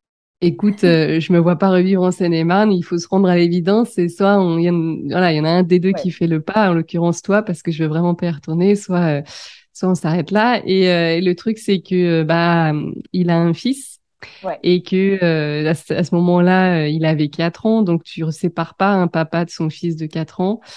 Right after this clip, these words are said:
Speaker 1: euh, tu sépares pas un fils de son papa. Euh, donc du coup, euh, si, c'est là où je me suis dit, bah, en fait, euh, je l'aime vraiment et donc je veux son bonheur et son bonheur, ça passe par son fils.
Speaker 2: Ouais.
Speaker 1: Donc, euh, je vais pas aller chambouler ça.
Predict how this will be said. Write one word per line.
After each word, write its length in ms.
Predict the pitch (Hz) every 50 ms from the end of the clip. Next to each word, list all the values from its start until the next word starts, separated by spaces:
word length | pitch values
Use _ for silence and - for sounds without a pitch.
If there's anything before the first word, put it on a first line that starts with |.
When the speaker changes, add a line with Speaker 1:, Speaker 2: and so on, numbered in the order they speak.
| - - - - _ -
Speaker 1:
euh, 100 | 165 165
tu 160 | 156 - - 165
sépares 400 | - - 156 156 - 156 - -
pas 120 | - 185
un 100 | 185 185
fils 260 | 175 - - 196 190
de 80 | 190 202
son 180 | 190 - 196
papa. 360 | 190 - 170 160 - 156 - - _ _ _ _ _ _ _ -
Euh, 720 | 170 165 165 156 156 147 147 147 143 139 139 139 139 143
donc 300 | 165 151 190 185 185 175
du 180 | 170 170 185 180
coup, 320 | - - - 208 214 220
euh, 600 | 220 202 185 175 165 160 160 156 156 151 151 151 156
si, 420 | - - - - 175 175 170 165
c'est 140 | 151 - 165
là 160 | 160 175 180
où 60 | 175
je 100 | 165 156
me 100 | 160 160
suis 220 | 160 - - - 160
dit, 160 | 156 175 190
bah, 160 | 180 165 151
en 80 | 147 151
fait, 320 | - - 170 170 - -
euh, 360 | 160 151 143 143 143 147 143
je 120 | 147 147 151
l'aime 180 | 156 156 165
vraiment 540 | 160 147 165 170 165 175 190 196 214 240 226 -
et 80 | - 160
donc 180 | 151 160 160
je 100 | 147 151
veux 100 | 165 165
son 160 | 165 - 165
bonheur 500 | 156 151 156 151 156 170 190 220 214 -
et 100 | 185 165
son 140 | 165 - 165
bonheur, 300 | 160 151 156 165 180 196
ça 140 | - - 160
passe 180 | - 160 160 -
par 160 | - 156 -
son 140 | - 165 156
fils. 420 | - - 208 202 - - - _ _ _ _ _ - - - - - 180
Speaker 2:
Ouais. 160 | 170 156 - -
Speaker 1:
Donc, 340 | 156 165 165 170 170 - -
euh, 420 | 165 151 151 147 147 147 147 147
je 100 | 143 139
vais 100 | 170 160
pas 120 | 156 185 185
aller 140 | 185 180
chambouler 460 | 180 - 175 170 165 156 160 156 156 151
ça. 380 | 151 - 170 185 214 247 269